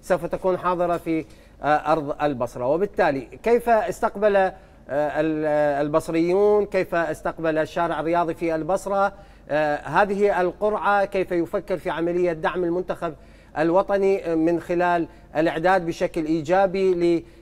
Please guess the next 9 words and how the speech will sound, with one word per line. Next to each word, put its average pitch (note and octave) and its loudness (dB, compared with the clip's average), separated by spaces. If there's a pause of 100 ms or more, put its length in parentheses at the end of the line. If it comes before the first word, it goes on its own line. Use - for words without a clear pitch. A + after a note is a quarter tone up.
للمباراة E3+ 0
الأولى، G3+ 0
وباعتبار G#3+ 0
أن G3+ 0
المباراة G3 2
الأولى F#3 0
للمنتخب G3 -2
الوطني E3 -4
وافتتاح G3 0